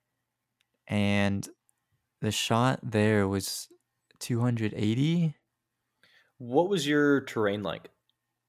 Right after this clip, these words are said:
Speaker 1: Um, this one was a lot more,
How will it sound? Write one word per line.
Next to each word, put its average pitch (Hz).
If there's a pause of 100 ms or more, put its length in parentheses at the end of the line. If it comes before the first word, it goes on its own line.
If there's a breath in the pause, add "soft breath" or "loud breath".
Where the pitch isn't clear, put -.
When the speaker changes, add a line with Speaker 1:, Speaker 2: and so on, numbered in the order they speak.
Speaker 1:
Um, 117
this 131
one 170
was 117 (160)
a -
lot 104
more, 101